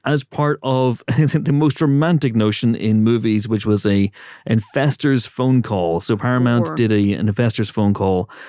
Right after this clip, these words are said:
Speaker 1: And at that same investor's phone call, it was also announced by John Krasinski, no less,
Speaker 2: Mm.
Speaker 1: that he, um, well, seems to be at work, but he certainly announced A Quiet Place Part Three, which is not to be confused with the Quiet Place spin-off that Pigs Michael Sarnowski is going to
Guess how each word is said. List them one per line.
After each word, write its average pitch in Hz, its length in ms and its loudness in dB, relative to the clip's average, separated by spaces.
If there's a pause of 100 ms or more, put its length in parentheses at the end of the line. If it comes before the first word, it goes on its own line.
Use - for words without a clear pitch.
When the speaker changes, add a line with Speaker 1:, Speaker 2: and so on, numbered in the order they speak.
(100)
Speaker 1:
And 101 140 0
at 98 100 0
that 98 100 -2
same 135 340 0
investor's 107 460 -2
phone 92 280 2
call, 90 400 0
it 101 160 -2
was 92 160 -2
also 95 260 0
announced 92 420 0
by 92 140 -2
John 110 260 0
Krasinski, 110 760 -2
no 92 180 0
less, 87 400 -2
Speaker 2:
Mm. 247 240 -2 (160)
Speaker 1:
that 98 200 0
he, 101 420 0 (200)
um, 95 460 0 (220)
well, 107 100 -2
seems 185 280 2
to - 80 -10
be 87 140 -2
at 87 100 -2
work, 92 240 -2
but 104 80 -2
he 107 80 2
certainly 113 260 -2
announced 110 520 0
A - 40 -8
Quiet 98 320 0
Place 92 280 -4
Part 90 320 -6
Three, - 400 -2 (340)
which 101 220 -4
is 101 100 -10
not 143 340 0
to - 80 -12
be 101 100 -2
confused 95 460 0
with - 80 -6
the - 60 -2
Quiet 95 300 -2
Place 92 180 -2
spin-off 127 560 -2
that 101 220 -4
Pigs 104 360 0
Michael 101 260 0
Sarnowski 107 720 0
is 98 200 -2
going 92 220 0
to 90 260 -2